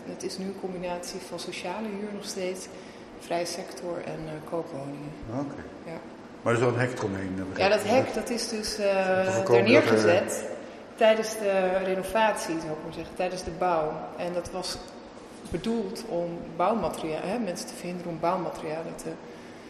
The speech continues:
Speaker 1: stelen. Maar nu, eh, ja, eh, me-, eh, de woonstad en de, sommige bewoners van het eerste uur, die ondertussen ook weer vertrokken zijn, er is veel doorloop geweest in het begin, eh, die vonden dat heel prettig. Omdat
Speaker 2: Ja.
Speaker 1: ze dan toch het idee hadden dat ze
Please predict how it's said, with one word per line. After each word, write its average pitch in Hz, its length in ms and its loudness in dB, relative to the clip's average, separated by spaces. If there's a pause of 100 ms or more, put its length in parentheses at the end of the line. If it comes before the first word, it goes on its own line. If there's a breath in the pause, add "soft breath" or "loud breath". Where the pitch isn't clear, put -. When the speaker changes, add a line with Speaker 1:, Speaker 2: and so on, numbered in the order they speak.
(120 loud breath)
Speaker 1:
stelen. 190 680 2
Maar 180 180 0
nu, 196 300 0
eh, 170 320 4
ja, 170 160 4 (540)
eh, 110 80 -4 (280)
me-, 180 100 -2
eh, - 240 -4
de 170 80 -4
woonstad 180 640 0
en 180 140 0
de, 175 280 -2
sommige 214 400 0
bewoners 175 480 0
van 180 160 -6
het 175 100 -8
eerste 175 320 -4
uur, 220 180 -4
die 190 120 -6
ondertussen 170 400 -8
ook - 100 -10
weer 185 120 -6
vertrokken - 420 -10
zijn, 202 260 -4
er - 460 -10
is - 60 -14
veel 180 140 -4
doorloop 202 440 -2
geweest 196 420 -2
in 190 100 -8
het 190 140 -10
begin, 220 300 -6 (1120 loud breath)
eh, 175 260 0 (140)
die 196 120 0
vonden 196 300 -2
dat 180 120 -2
heel 170 180 -2
prettig. - 600 -2 (200)
Omdat 175 200 2
Speaker 2:
Ja. 101 60 2
Speaker 1:
ze - 60 -6
dan 185 100 -6
toch - 160 -10
het - 120 -10
idee 175 220 -2
hadden 165 240 -4
dat 165 140 -6
ze - 80 -8